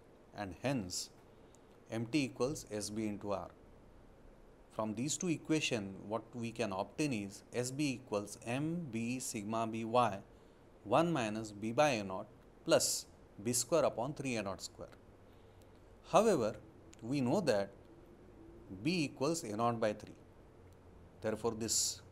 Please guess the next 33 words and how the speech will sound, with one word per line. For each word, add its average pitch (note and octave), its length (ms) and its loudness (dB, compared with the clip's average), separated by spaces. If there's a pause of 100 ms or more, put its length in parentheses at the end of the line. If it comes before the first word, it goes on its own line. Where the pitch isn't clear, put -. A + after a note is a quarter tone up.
(880)
last G#2 400 2
term D3+ 180 4
in C3+ 160 -2
the G#2+ 320 4
equation A2+ 420 -6
of G#2 160 -2
S A2+ 200 -4
B, C3 260 -2 (2000)
it A#2+ 140 -10
will B2+ 100 -2
be B2 140 -4
never B2+ 360 4
having D3 320 0
the C#3 80 0
value A2+ 440 0
more A2+ 320 -2
than B2 200 -2
one G2+ 200 -2
by G#2 120 0
twenty-seven. F#2 600 -10 (220)
Hence, B2+ 500 -4
we A2 140 -4
neglected G2 540 -6
it. - 200 -20 (1400)
Therefore, A#2+ 480 4 (180)
S B2+ 160 0
B D3 200 2
equals A#2 420 -2
M C3+ 300 -2
B B2 240 -2
sigma A2+ 440 -4
B A2+ 200 -6
Y A2 280 2